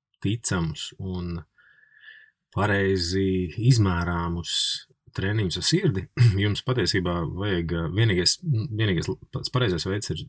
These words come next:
doties uz, ā, uz laboratoriju, veikt, ā, veikt testu tur, jā, kur jums nosaka laktāta sliekšņus, un, ā, izejot no tā, jau jūs varat tiešām diezgan precīzi trenēties. <laughs> Un šeit man jāpiebilst, šis ir tas trūkums, būtiskais trūkums, jā.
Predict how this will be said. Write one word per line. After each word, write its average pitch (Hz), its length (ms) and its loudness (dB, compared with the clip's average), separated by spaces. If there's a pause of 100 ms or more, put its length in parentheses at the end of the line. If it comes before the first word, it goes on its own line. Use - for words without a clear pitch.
(120)
doties 87 340 -2
uz, 82 200 -2
ā, 80 220 -2
uz 90 100 -4
laboratoriju, 85 600 -4
veikt, 95 340 -6
ā, 85 140 -4 (680)
veikt 92 380 -2
testu 90 380 -4
tur, 87 380 -2 (160)
jā, 82 220 -6
kur 82 120 -6
jums 80 160 -6
nosaka - 320 -4
laktāta 143 380 2
sliekšņus, 113 500 0 (640)
un, 85 240 -2
ā, 80 240 -2
izejot 101 260 2
no 90 120 0
tā, 110 180 0
jau 92 120 2
jūs - 140 -2
varat 95 160 -4
tiešām 82 360 2
diezgan 90 340 0 (120)
precīzi 92 380 -2
trenēties. 90 440 -6 (400)
<laughs> - 440 -8
Un 98 100 0
šeit 123 220 4
man 101 280 2
jāpiebilst, 95 760 -2 (280)
šis 104 240 2
ir 78 100 -2
tas - 180 -2 (140)
trūkums, 107 460 4
būtiskais 98 480 0
trūkums, 95 440 0
jā. 98 140 -4